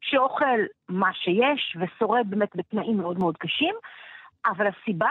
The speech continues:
שהיא הפכה להיות, אה, בשמה ה-, בשם החיבה שלה, חיפוש היטלר, אה, היא, היא סיפור היסטורי, כי בשנת אלף תשע מאות שלושים ושתיים התגלתה ב-, ביוני שלושים ושתיים, אה,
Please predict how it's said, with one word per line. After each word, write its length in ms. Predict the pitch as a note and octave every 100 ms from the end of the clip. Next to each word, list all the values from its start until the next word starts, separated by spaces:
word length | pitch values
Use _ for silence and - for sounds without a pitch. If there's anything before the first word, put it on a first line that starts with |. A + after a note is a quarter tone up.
| E4
שהיא 220 | - B3
הפכה 280 | G3 - C4
להיות, 300 | C4+ A#3+ B3+ -
אה, 220 | C4 A3 E3 - - -
בשמה 400 | F#3+ - A3+ A3
ה-, 340 | B3 A#3 F3+ D#3+
בשם 160 | F3+
החיבה 320 | G#3 - G3+ A#3
שלה, 200 | B3 G3 - - -
חיפוש 560 | - A#3 - G#3 -
היטלר, 420 | F4+ F#4 - G3+ G#3+ C4+ - - - - -
אה, 300 | F#3 E3+ F3+ - _
היא, 400 | - A3 A3 G#3+ -
היא 180 | A#3+ A3 -
סיפור 500 | A#3+ - E4 E4 D4+
היסטורי, 640 | A#3 D4+ - F#4+ F#4+ F4 C4+
כי 120 | C#4+
בשנת 520 | A3 A3+ C4+ C#4+ C#4
אלף 220 | G#3+ B3+ B3+ - A#3+ G#3 - - - -
תשע 140 | B3+
מאות 160 | B3 -
שלושים 280 | G3+ - F#3+
ושתיים 480 | F#3+ - D4 D4 B3+
התגלתה 520 | D#3+ F3+ F#3 B3 A3 F#3
ב-, 200 | F3 D#3 - -
ביוני 320 | - G3 B3+
שלושים 340 | A3+ F#3+ - F#3+
ושתיים, 500 | F3 - G#3+ D#4 F#4+ G#4 - - _
אה, 60 | -